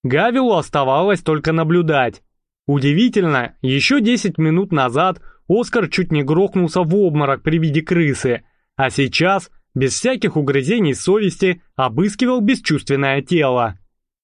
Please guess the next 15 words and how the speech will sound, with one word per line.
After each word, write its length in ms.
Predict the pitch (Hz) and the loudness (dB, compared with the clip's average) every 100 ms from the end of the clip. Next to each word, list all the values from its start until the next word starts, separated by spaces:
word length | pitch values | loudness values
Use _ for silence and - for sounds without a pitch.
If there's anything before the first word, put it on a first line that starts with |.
| _ _ _ _ _ - | _ _ _ _ _ -4
"Неплохо!" 1160 | 127 135 180 233 269 277 254 220 - 254 277 262 - _ _ | 0 2 2 2 2 2 2 2 0 0 0 -4 -14 _ _
усмехнулся 800 | 147 151 - 160 - 180 156 151 | -2 0 0 -2 0 0 0 0
Оскар, 560 | 131 175 190 202 196 175 _ _ | 2 2 2 0 0 -2 _ _
пересчитывая 760 | 165 147 135 190 214 240 240 | 0 0 0 0 0 0 0
ворох 460 | 185 127 151 170 180 | 0 2 2 0 0
разноцветных 680 | 196 185 202 - 127 131 123 | -2 0 -2 0 -2 -2 -2
бумажек. 720 | 147 160 147 123 117 113 - - _ _ _ _ _ - | 0 2 2 0 -2 -4 -12 -20 _ _ _ _ _ -2
"Почти 440 | 156 175 - 247 | -2 0 0 0
сотня!" 680 | - 190 196 214 240 160 104 _ _ _ _ _ _ | 0 2 2 2 0 0 -4 _ _ _ _ _ _
Также 500 | 151 185 226 175 185 | 0 2 2 0 0
добычей 500 | 123 127 175 233 196 | 0 0 0 0 0
мусорщика 680 | 147 226 240 220 - 214 214 | 2 0 0 -2 -2 0 -2
стала 420 | - - 151 202 | -2 -2 0 0
пишущая 680 | 196 165 165 196 - 185 190 | 0 -2 0 0 0 0 2
ручка, 540 | 175 160 - 147 139 | 2 0 0 0 0